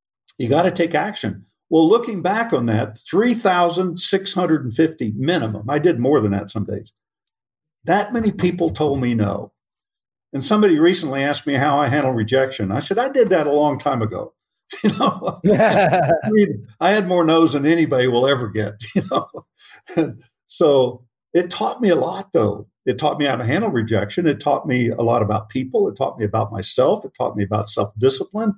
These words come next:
Speaker 1: a lot of things, tenacity, not giving up, a lot of things it taught me that, uh, and, and it was the worst year of my life. And now looking back on it, it's one of the best years of my life. So,
Speaker 2: Yeah.
Speaker 1: you know,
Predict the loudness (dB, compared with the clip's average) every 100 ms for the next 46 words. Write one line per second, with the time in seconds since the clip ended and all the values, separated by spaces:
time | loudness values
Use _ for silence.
0 | -4 -4 -4 -2 -2 0 0 0 -2 -6
1 | -6 -4 0 0 0 0 0 0 -2 -2
2 | -2 0 0 0 -2 -4 _ _ _ -8
3 | -4 0 0 2 0 0 -2 -2 -2 -2
4 | -2 -2 0 0 -6 _ _ _ 2 2
5 | 2 2 2 4 2 0 -2 -2 0 -2
6 | 0 0 2 4 2 2 0 2 2 2
7 | 4 4 2 0 2 2 2 0 0 0
8 | 0 -2 -2 -2 -2 0 -2 0 -4 -4
9 | -6 -8 -10 -14 _ _ -6 -4 -2 -2
10 | -2 -6 _ -2 -2 -6 -12